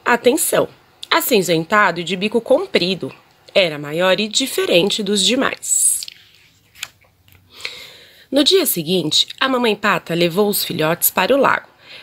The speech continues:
para que aprendessem a nadar. Mas, quando mamãe se distraía, os outros patinhos bicavam o patinho diferente e riam dele. Enquanto isso,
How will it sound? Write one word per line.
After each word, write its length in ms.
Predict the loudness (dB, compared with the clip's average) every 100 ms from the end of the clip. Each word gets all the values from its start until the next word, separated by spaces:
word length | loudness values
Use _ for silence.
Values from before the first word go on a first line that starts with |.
| -6
para 200 | -2 0
que 120 | 0 -2
aprendessem 640 | 0 0 2 2 0 0
a 80 | 2
nadar. 440 | 2 0 -2 -4 -20 _ _ _ -2
Mas, 500 | 2 2 2 -2 -4 -8 -20 -20 -4
quando 440 | 4 6 6 4
mamãe 360 | 4 4 4 4
se 160 | 0
distraía, 760 | -2 -4 -2 4 4 6 2 0 -4 -6
os 180 | 0 4
outros 320 | 4 2 0
patinhos 640 | 2 4 4 4 2 0
bicavam 680 | -2 0 2 4 2 2 0
o 60 |
patinho 560 | 0 -2 0 2 4 4
diferente 960 | 4 0 2 2 4 4 2 -2 -4 -2
e 120 | 4 6
riam 520 | 4 0 2 2 2
dele. 400 | 0 -6 -10 -16 -20 -20 -20 -20 -20 -20 _ -20 -20 -20 -20 _ -20 -20 -20 -14 -10 -10 -10 -16 -20 -20 -20 -20 -20 -20 -20 _ _ -20 _ _ -20 -20 -20 _ -2
Enquanto 480 | 2 6 6 4 4
isso, 560 | 4 2 0 -2 -4